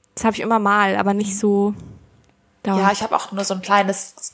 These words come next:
Speaker 2: goldenes.
Speaker 1: Ja, ich habe das so, ich
Speaker 2: Das
Speaker 1: war im
Speaker 2: nicht
Speaker 1: Urlaub
Speaker 2: so
Speaker 1: und
Speaker 2: ein
Speaker 1: dann
Speaker 2: auffälliges.
Speaker 1: habe ich kurz ein Fußband danach und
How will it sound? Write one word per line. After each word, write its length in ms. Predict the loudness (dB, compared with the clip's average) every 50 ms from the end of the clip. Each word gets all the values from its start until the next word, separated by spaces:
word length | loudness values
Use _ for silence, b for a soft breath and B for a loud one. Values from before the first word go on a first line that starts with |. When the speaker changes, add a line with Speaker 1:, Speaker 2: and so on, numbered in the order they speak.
| -4 0
Speaker 2:
goldenes. 800 | 2 4 4 2 0 -2 -4 -6 -6 -6 -10 -10 -12 -12 -12 -8
Speaker 1:
Ja, 280 | -6 -4 -2 -2 -4 -6 -6
ich 140 | -2 2 2
habe 80 | 4 4 4
das 100 | 2 4
so, 60 | 4
ich 80 | 4
Speaker 2:
Das 80 | 4 4
Speaker 1:
war 80 | 4 4
im 60 | 4
Speaker 2:
nicht 80 | 4
Speaker 1:
Urlaub 240 | 4 6 6 6 6
Speaker 2:
so 60 | 4 0
Speaker 1:
und 60 | -2 0
Speaker 2:
ein 80 | 2 4
Speaker 1:
dann 20 | 4
Speaker 2:
auffälliges. 320 | 4 4 4 2 2 2 4
Speaker 1:
habe 100 | 4 2
ich 140 | 2 0 0
kurz 200 | 0 0 0 0
ein 60 | -2
Fußband 440 | -4 -4 -4 -4 -2 -4 -2 -2 -2
danach 340 | -2 0 0 0 0 -2 -4
und 280 | -8 -10 -10 -10 -10